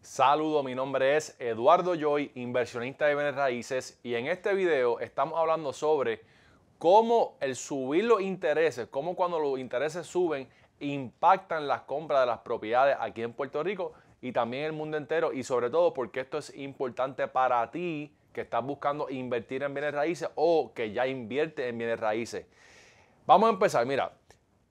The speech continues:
es bien sencillo. Cuando los intereses suben, estamos aquí con el iPad,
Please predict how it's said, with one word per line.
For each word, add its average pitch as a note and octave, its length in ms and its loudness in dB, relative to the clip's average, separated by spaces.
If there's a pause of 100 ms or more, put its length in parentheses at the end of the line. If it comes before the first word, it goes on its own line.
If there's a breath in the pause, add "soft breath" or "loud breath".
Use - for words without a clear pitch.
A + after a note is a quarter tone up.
(140)
es F3 160 4
bien G#3+ 220 2
sencillo. C#3 540 -4 (340)
Cuando D3+ 340 6
los D#3 280 4
intereses E3 600 2
suben, B2 480 -2 (1200)
estamos B2+ 440 0
aquí D3+ 120 -2
con D3 240 0
el D#3 60 6
iPad, - 280 -6